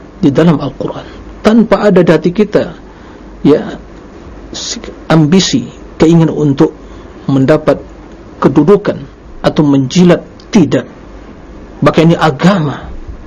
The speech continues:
ini din, ya. Sebagaimana kita solat, yang kita contoh siapa? Rasulullah. Sebagaimana kita menunaikan kewajiban agama yang lain, yang kita ikuti, taati Allah dan Rasulnya,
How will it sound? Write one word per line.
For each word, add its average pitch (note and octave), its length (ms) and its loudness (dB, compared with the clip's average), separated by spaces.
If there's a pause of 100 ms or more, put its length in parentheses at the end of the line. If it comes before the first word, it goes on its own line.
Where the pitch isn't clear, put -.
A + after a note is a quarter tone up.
(340)
ini F#3 240 4
din, D#3 480 0 (1040)
ya. - 160 -10 (160)
Sebagaimana D3+ 560 2
kita E3+ 240 2
solat, D3+ 400 0 (2000)
yang C#3+ 80 0
kita D3 320 2
contoh E3+ 320 4
siapa? D#3 320 0
Rasulullah. A#2+ 800 -4 (1200)
Sebagaimana E3 760 2
kita D#3+ 400 2
menunaikan D3 720 2
kewajiban C#3+ 400 2
agama D3 320 2
yang C#3+ 160 2
lain, D3 240 0
yang C#3 160 -2
kita C3 240 0
ikuti, D3 400 2
taati - 320 -2
Allah C3+ 240 0
dan B2+ 160 0
Rasulnya, F#3 560 2